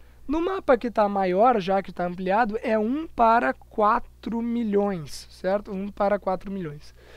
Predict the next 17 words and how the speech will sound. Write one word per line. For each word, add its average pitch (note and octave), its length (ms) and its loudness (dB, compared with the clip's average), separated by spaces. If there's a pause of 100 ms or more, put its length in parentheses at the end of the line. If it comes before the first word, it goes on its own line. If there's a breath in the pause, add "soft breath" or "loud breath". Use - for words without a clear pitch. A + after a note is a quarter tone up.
(260 loud breath)
Então, B4 220 6
gente, B3 380 2
ah, C4+ 320 4
isso E4 200 -2
é E4 40 2
uma D#4+ 160 -2
coisa C#4+ 280 0
que D4+ 120 -4
a, D4 320 2
a A#3+ 80 2
escala A#3+ 520 4
pode, B3 800 2
pode A#3+ 260 -2
enganar B3+ 680 0
a F#3 60 -2
gente, F3+ 420 -6
né? A#3 180 -6